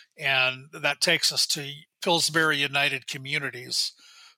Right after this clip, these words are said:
which is kind of a philanthropic organization in town. They surprised the entire senior class at Minneapolis North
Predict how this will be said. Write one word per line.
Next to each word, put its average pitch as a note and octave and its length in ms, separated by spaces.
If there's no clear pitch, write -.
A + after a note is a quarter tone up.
which D3 300
is C3 100
kind C#3+ 240
of C3 60
a B2+ 80
philanthropic C#3+ 800
organization C3 760
in C3 140
town. B2+ 380
They B2+ 240
surprised D#3+ 800
the D3 100
entire C#3+ 420
senior D3 500
class D3+ 500
at - 100
Minneapolis C3 800
North B2 420